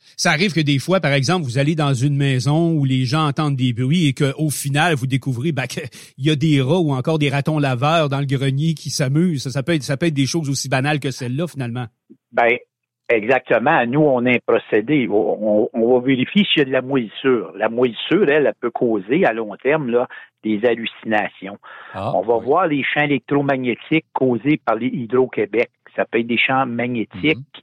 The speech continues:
Speaker 2: à-, tellement élevés qu'ils vont affecter les gens. Euh, on vérifie, voir s'il n'y a pas d'excréments d'animaux, bien sûr. On, on va, on va tout éliminer, là, qu'est-ce qui pourrait affecter les gens. Si on trouve absolument rien, là, côté rationnel,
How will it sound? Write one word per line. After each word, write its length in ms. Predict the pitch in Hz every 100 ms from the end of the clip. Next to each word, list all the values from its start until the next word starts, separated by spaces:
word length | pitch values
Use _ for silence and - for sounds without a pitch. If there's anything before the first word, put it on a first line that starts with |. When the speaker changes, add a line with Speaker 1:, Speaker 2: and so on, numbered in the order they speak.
| -
Speaker 2:
à-, 80 | -
tellement 380 | - 123 139 180
élevés 500 | 170 131 113 147 180
qu'ils 160 | -
vont 140 | 113 120
affecter 520 | 113 - 107 - 131
les 240 | 117 104
gens. 180 | 92 117 - - - - - -
Euh, 120 | 95
on 160 | 107 110
vérifie, 540 | 110 117 107 - 143
voir 260 | 113 120 120 -
s'il 60 | 104
n'y 40 |
a 40 | 98
pas 200 | - 113
d'excréments 640 | 104 - - 98 104 120
d'animaux, 500 | 110 101 98 107 120
bien 240 | 110 101 92
sûr. 260 | - 156 240 - - - - -
On, 100 | 95 -
on 100 | 98
va, 100 | 120 143 -
on 120 | 117 123
va 120 | 160
tout 100 | 262 202
éliminer, 520 | 185 165 165 160 196
là, 160 | 151 156 _
qu'est-ce 200 | 196 - -
qui 60 | - -
pourrait 380 | 156 147 156 -
affecter 540 | 127 - 131 - 135
les 200 | 127 113
gens. 180 | 95 113 - - - - _ _ _ _ - - - -
Si 240 | 220 233 -
on 160 | 147
trouve 260 | - 185 180
absolument 600 | 143 - 160 147 143 127
rien, 280 | 120 139 175
là, 200 | 139 147 -
côté 580 | 120 113 - 135 139
rationnel, 720 | 117 113 - 120 104 131 247